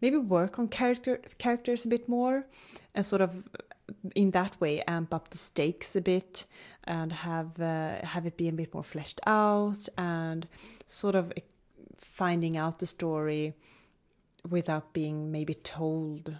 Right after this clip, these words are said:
as much, sort of observing and sort of picking up snippets in your own time and sort of slowly p-, building up the puzzle. So for me, I think that there is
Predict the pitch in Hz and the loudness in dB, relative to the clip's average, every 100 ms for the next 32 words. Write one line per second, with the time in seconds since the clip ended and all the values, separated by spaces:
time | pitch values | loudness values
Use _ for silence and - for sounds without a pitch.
0 | - - 151 - 147 156 - - - _ | -8 -8 -6 -4 -4 -4 -2 -2 -4 _
1 | _ - - - - 165 160 - - 160 | _ -20 -20 -10 -4 0 0 -4 -10 -6
2 | - - 160 165 165 165 151 147 147 151 | -2 2 6 6 4 2 0 -2 -4 -6
3 | - - 160 151 151 - - 156 147 151 | -6 -8 -4 -4 -6 -8 -6 -6 -6 -10
4 | - 147 151 156 202 214 202 175 156 143 | -6 -4 0 4 6 6 4 0 -2 -2
5 | 147 143 147 165 151 151 - - - - | -4 -6 -6 -2 -2 -4 -10 -20 -20 -20
6 | - - _ _ - - - 170 156 156 | -20 -20 _ _ -14 -8 -2 0 0 -2
7 | - - - - _ _ _ - 160 147 | -4 -8 -20 -20 _ _ _ -2 -2 0
8 | 151 139 - - - - - - 175 170 | -4 -4 -8 -12 -10 -8 -8 -4 -2 -2
9 | 170 _ _ _ _ _ _ - - 226 | -4 _ _ _ _ _ _ -20 -4 2
10 | 214 233 220 - 190 190 175 165 - 170 | 4 6 6 4 2 0 -2 -4 -2 0
11 | 165 165 - | 0 -2 -8